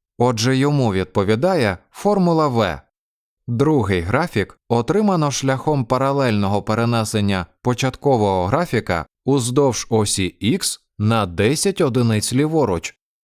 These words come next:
Отже, йому відповідає формула А. Третій графік отримано шляхом комбінації двох перетворень: паралельного перенесення початкового графіка уздовж осі X на десять одиниць ліворуч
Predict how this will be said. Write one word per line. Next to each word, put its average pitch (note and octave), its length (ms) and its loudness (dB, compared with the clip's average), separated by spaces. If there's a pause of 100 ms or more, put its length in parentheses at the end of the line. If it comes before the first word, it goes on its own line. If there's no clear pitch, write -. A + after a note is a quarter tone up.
(140)
Отже, B2 380 0
йому C3+ 360 2
відповідає G#2 840 0 (220)
формула D#3 720 0
А. F2+ 240 0 (560)
Третій D3 440 0
графік A#2+ 560 -2 (120)
отримано A#2+ 640 0
шляхом A#2 540 0
комбінації G#2+ 840 0 (160)
двох G#2+ 460 -4
перетворень: C#3 720 -2 (220)
паралельного A#2 760 2
перенесення A2+ 720 0
початкового G#2 800 0
графіка G#2 640 -2 (160)
уздовж C#3 640 0
осі G#2 520 0
X G3+ 360 -2 (140)
на C#3 260 0
десять C#3 480 0
одиниць A2 500 0
ліворуч A#2 600 0